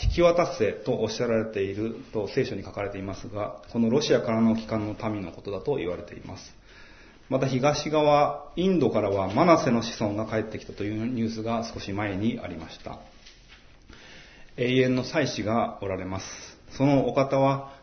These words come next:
地上を歩かれても、天に帰られても、ぶれることなく神にお仕えされているので、聖書はぶれることなく、神様の計画を余すところなく伝えています。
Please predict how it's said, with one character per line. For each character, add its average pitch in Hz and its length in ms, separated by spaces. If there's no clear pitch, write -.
地 127 220
上 143 160
を 143 540
歩 113 160
か 113 120
れ 101 100
て - 120
も、 113 460
天 147 280
に 127 220
帰 113 200
ら 113 120
れ 107 80
て - 100
も、 98 320
ぶ 110 100
れ 123 80
る 113 120
こ - 100
と 98 100
な 101 120
く - 420
神 113 220
に 113 340
お 107 60
仕 - 240
え 107 380
さ 101 80
れ 101 100
て 107 200
い 104 120
る 113 80
の 90 140
で、 110 220
聖 175 280
書 123 220
は 131 380
ぶ 110 80
れ 123 100
る 98 120
こ 92 100
と 95 80
な 98 140
く、 104 300
神 120 200
様 104 220
の 113 200
計 107 220
画 98 220
を 104 180
余 123 220
す - 160
と 117 80
こ 110 120
ろ 110 100
な 113 120
く 135 180
伝 - 260
え - 40
て - 140
い - 80
ま 90 140
す。 - 60